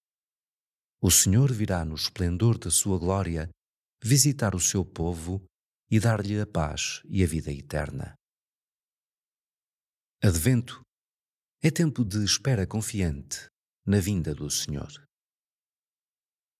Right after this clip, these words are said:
Na longa espera dos novos tempos,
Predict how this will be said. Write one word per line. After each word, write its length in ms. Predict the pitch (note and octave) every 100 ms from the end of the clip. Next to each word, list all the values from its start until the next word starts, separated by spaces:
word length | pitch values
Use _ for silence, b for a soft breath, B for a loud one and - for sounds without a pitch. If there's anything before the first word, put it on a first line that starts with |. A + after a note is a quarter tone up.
| _ _ _ _ _ _ _ _
Na 320 | F#2+ F#2 E2
longa 400 | D#2+ A#2 C3 G2
espera 680 | F2 - A2+ A2+ D#2+ C#2+ D#2
dos 180 | - F2
novos 260 | E2+ D#2 -
tempos, 500 | A2 F#2 - D#2